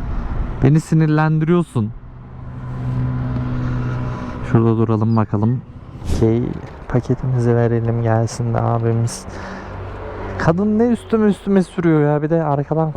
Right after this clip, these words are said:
korna morna basıyor. Bir yere yetişecek herhalde. Ama yani bir yere yetişeceğim diye de beni ezme ya, ne olur. Bırakmadılar ki yaşayayım abi. Uf, hadi ya. Keşke gelmeden önce arasaydık,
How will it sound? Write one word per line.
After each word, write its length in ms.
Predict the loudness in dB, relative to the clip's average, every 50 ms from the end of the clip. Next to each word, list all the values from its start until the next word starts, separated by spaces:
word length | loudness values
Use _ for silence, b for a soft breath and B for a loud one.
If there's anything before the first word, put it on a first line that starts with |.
| 0
korna 240 | 0 2 2 2 2
morna 360 | 2 0 0 0 0 0 2
basıyor. 320 | 0 0 0 0 -2 0 2
Bir 60 | 4
yere 200 | 4 4 4 4
yetişecek 580 | 2 2 0 -2 -8 -12 -4 -2 0 2 2 4
herhalde. 480 | 4 4 2 2 0 0 -2 -2 -2 -4 -8 -8 -4 0 2
Ama 140 | 4 4 4
yani 220 | 2 0 0 0
bir 60 | 2
yere 160 | 2 4 4
yetişeceğim 580 | 2 2 0 -4 -10 -4 0 0 0 2 2 2
diye 140 | 0 2 2
de 100 | 4 2
beni 140 | 2 2 4
ezme 400 | 4 4 2 2 2 2 2 2
ya, 280 | 4 4 2 2 0
ne 100 | 0 2
olur. 260 | 2 2 2 0 -2 -2 -6 -12 -14 B B B B B B 2
Bırakmadılar 680 | 2 2 2 2 -2 -6 -4 -2 -2 0 0 0 -2 -4
ki 160 | -2 0 2
yaşayayım 600 | 4 4 2 2 0 2 2 4 4 4 2 2
abi. 380 | 2 2 2 2 2 2 2 0 -2 -6 -10 -12 -12 -6 -2
Uf, 280 | 0 0 0 0 -4 -6
hadi 280 | -2 -2 0 2 2 2
ya. 260 | 2 2 0 0 -2 -6 -10 -12 -12 -14 B B B B -4 -4 -4 -4 B B B B -14 -4 0
Keşke 300 | 0 0 2 2 2 4
gelmeden 460 | 4 4 2 2 0 -2 -2 -2 -2
önce 220 | 0 0 2 2 2
arasaydık, 580 | 2 2 0 0 0 0 0 0 0 0 -2